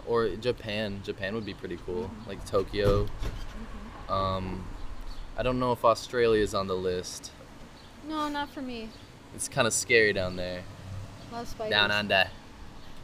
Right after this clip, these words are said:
Speaker 2: I just, I just finished a book about, um, traveling through Africa.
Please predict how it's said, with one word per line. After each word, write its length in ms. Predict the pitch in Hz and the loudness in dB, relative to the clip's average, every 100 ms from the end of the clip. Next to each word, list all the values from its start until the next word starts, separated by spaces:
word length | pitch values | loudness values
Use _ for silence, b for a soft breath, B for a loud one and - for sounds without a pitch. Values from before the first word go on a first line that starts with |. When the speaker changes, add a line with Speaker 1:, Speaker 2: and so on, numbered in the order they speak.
| - | -14
Speaker 2:
I 80 | 226 | -12
just, 180 | 233 - - | -8 -2 -2
I 100 | 240 | -2
just 260 | 269 294 - | -8 -10 -10
finished 320 | 277 269 - | -10 -10 -10
a 40 | |
book 200 | 220 240 - | -10 -10 -10
about, 400 | 226 208 190 190 | -12 -10 -10 -10
um, 260 | 190 185 185 190 - - - - - - - - - - - | -12 -14 -16 -16 -16 -18 -18 -18 -18 -18 -18 -20 -18 -18 -16
traveling 260 | - 262 302 | -4 -2 -2
through 140 | 285 | -6
Africa. 480 | 220 226 240 208 190 | -6 -6 -8 -12 -12